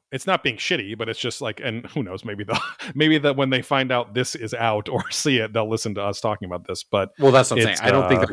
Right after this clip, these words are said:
Speaker 2: gonna jump over to probing this
Speaker 1: Right.
Speaker 2: episode
Speaker 1: <laughs> Yeah.
Speaker 2: specifically, so I'm
Speaker 1: Yeah.
Speaker 2: a little more open talking
Speaker 1: <laughs> Oh,
Speaker 2: shit,
Speaker 1: that's true.
Speaker 2: but,
Speaker 1: Yeah,
Speaker 2: uh,
Speaker 1: duh.
Speaker 2: yeah.
Speaker 1: <laughs> That's right. Uh, but, um,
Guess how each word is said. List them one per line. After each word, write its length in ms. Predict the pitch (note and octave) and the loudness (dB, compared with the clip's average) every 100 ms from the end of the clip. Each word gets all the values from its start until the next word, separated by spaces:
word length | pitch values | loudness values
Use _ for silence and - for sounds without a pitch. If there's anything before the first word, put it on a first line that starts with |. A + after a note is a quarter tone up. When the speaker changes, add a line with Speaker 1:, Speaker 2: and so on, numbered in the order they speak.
| A2 | 0
Speaker 2:
gonna 140 | G2 | 0
jump 320 | - G#2+ F2+ | -2 -2 -2
over 160 | G2 F#2 | -4 -4
to 80 | F2 | -8
probing 540 | - G#2 G2 G2 F#2 - _ - | -4 -2 0 -2 -4 -10 _ 0
this 320 | C3+ A2 - | 2 2 0
Speaker 1:
Right. 140 | A2+ G2+ | -2 -2
Speaker 2:
episode 280 | F#2+ G2 | -2 -2
Speaker 1:
<laughs> 0 | F2 | -4
Yeah. 40 | |
Speaker 2:
specifically, 720 | - - A2 A2+ F#2 - E2+ | -8 -6 0 0 0 -6 -10
so 140 | - G2 | -4 -2
I'm 80 | |
Speaker 1:
Yeah. 120 | F#2 F2+ - | -2 -4 0
Speaker 2:
a 40 | B2+ | 4
little 200 | D3 C#3 | 6 8
more 180 | A#2 - | 6 6
open 320 | A2+ G#2+ F2+ | 4 4 -2
talking 360 | E2 E2 - E2 | -2 -6 -8 -6
Speaker 1:
<laughs> 100 | - | -4
Oh, 40 | |
Speaker 2:
shit, 120 | E2+ | 0
Speaker 1:
that's 180 | E3+ - | 0 0
true. 160 | - E3+ | -2 0
Speaker 2:
but, 80 | D3+ | 0
Speaker 1:
Yeah, 160 | A2 | -2
Speaker 2:
uh, 20 | |
Speaker 1:
duh. 260 | - B2 C3 - C4+ | -2 0 0 -2 -2
Speaker 2:
yeah. 300 | - - B3+ - | -2 0 0 2
Speaker 1:
<laughs> 160 | C4+ G#3+ | 2 2
That's 240 | - B3 | 0 -4
right. 240 | G#2+ G2 C#3+ - - - | -4 -4 -8 -10 -20 -6
Uh, 460 | B2 A2+ G#2 G2 F#2+ _ _ _ _ _ | -2 0 -2 -4 -8 _ _ _ _ _
but, 320 | B2+ A#2 _ C3 | 0 0 _ 0
um, 500 | A2 G#2 G2 G2 | 0 -2 -6 -12